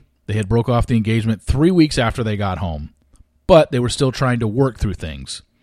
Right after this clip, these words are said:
So Nick asked, "Where did it finally end?" And she said she didn't even talk to Greg at that party, and if she did, it was barely anything. She actually spoke to Justin for two hours at that party. She didn't want to hang with him in Nashville. Johnny had already booked a trip to Nashville before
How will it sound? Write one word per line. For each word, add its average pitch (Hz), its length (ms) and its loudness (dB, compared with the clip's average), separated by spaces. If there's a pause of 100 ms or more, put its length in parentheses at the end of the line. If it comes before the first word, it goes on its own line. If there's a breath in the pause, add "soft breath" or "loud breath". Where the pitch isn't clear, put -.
(600 soft breath)
So 123 280 0
Nick 127 260 0
asked, 117 240 2
"Where 127 240 4
did 135 140 2
it 123 60 -4
finally 117 420 0
end?" 117 420 0
And 104 180 -6
she 131 140 -6
said 120 320 0
she 131 180 -2
didn't 143 140 -2
even 135 220 -6
talk 131 260 -2
to 120 100 -6
Greg 98 300 -6
at 92 80 -8
that 92 180 -8
party, 95 380 -4
and 98 100 -6
if 98 80 -8
she - 160 -10
did, 110 220 -2
it 107 100 -4
was 95 200 -8
barely 104 480 -6
anything. 76 460 -12 (480 soft breath)
She 113 180 -6
actually 104 240 -4
spoke 107 260 -4
to 104 100 -12
Justin 117 460 2
for 98 140 -8
two 104 240 -4
hours 90 260 -6
at 90 140 -8
that 87 160 -8
party. 69 380 -10 (760 soft breath)
She - 160 -8
didn't 120 180 2
want 117 180 0
to 98 40 -4
hang 147 460 2
with 117 300 -2
him 117 300 -2
in 110 180 -4
Nashville. 113 360 -2
Johnny 117 260 -4
had 127 80 -4
already 117 200 -2
booked 135 320 -2
a 143 40 -2
trip - 220 -4
to 110 80 -10
Nashville 101 360 -4
before 101 440 -10